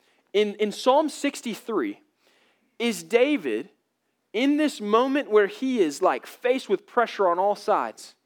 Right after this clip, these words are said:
He is relying on a lifetime of God coming through. That's how he's able to say this. Like, when he faced Goliath,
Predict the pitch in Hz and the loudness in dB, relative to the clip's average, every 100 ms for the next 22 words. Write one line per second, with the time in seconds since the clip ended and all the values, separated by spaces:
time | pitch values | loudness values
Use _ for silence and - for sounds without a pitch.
0 | _ _ _ _ - 277 277 214 196 202 | _ _ _ _ -2 0 0 2 2 2
1 | 233 226 196 175 151 160 208 220 - 196 | 0 -2 -2 -2 -2 -2 -4 -4 -8 -10
2 | 196 160 151 208 190 156 196 185 135 - | -10 -10 -6 -2 -2 -4 -6 -6 -8 -12
3 | 220 220 123 - _ - 190 269 - - | -4 -2 -2 -6 _ -2 0 0 -2 0
4 | 220 220 202 180 214 185 151 - - 214 | 0 0 -4 -2 0 0 -2 -2 -2 -4
5 | 107 - _ - - _ _ _ - 214 | -4 -16 _ -20 -20 _ _ _ 2 2
6 | 214 214 214 180 302 311 269 269 - 202 | 4 2 2 4 4 4 4 2 2 4
7 | 190 247 190 139 190 | 6 4 2 0 -6